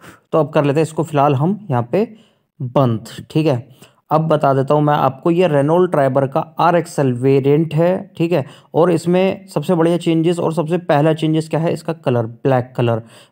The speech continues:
ब्लैक कलर के साथ एसी वेंट, पीछे आपको एसी यूनिट आपको मिल जाती है, फ़ोर स्टार सेफ्टी रेटेड ग्लोबल मार्केटिंग में ये वाली ग-, गाड़ी फ़ोर स्टार, ठीक है। और जो इसके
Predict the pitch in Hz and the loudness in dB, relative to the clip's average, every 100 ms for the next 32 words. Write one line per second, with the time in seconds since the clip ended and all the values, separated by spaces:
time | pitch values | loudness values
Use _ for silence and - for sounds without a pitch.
0 | 127 147 165 170 170 165 170 170 - 151 | -2 0 2 0 0 0 0 -2 -2 -2
1 | - 170 156 170 - - 151 147 156 151 | 0 -2 0 -2 -4 -2 -2 0 -2 0
2 | 160 147 143 147 147 143 143 135 143 139 | 0 0 0 0 0 2 0 0 0 0
3 | 135 139 143 139 147 147 - - _ - | 0 -2 0 -2 -2 -4 -16 -20 _ -2
4 | 165 180 170 - 143 151 156 - 139 139 | 2 2 -2 0 2 2 0 -2 -2 -4
5 | - 156 131 139 139 151 156 135 131 135 | -2 -2 2 0 0 -2 -2 -2 -2 0
6 | 131 143 131 127 123 131 131 139 135 131 | 2 0 0 -2 -2 -2 0 0 0 0
7 | 127 147 156 - _ - 139 - 147 143 | 0 0 -4 -10 _ -12 -6 0 2 2
8 | 139 131 127 165 247 - _ - 170 202 | 2 4 4 0 -2 -8 _ 0 2 2
9 | - 151 - - 160 151 120 110 - 160 | 0 -6 -8 -4 2 4 4 0 -2 0
10 | 160 143 147 143 156 151 - 180 | 2 2 0 2 0 0 -2 -2